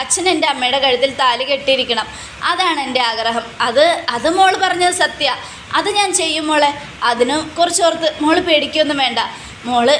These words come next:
എനിക്ക് ദൈവത്തെ പോലെയാ, അങ്ങനെയുള്ളപ്പോൾ മോളൊരു കാര്യം പറഞ്ഞാൽ ഞാൻ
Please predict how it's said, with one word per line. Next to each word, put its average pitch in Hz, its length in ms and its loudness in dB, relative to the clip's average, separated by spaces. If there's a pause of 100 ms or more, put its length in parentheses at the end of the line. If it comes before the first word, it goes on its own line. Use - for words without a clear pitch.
(140)
എനിക്ക് 294 240 0 (100)
ദൈവത്തെ 311 380 0 (100)
പോലെയാ, 269 260 2 (440)
അങ്ങനെയുള്ളപ്പോൾ 339 640 2 (140)
മോളൊരു 339 400 2
കാര്യം 320 360 0
പറഞ്ഞാൽ 302 280 2 (160)
ഞാൻ 285 100 2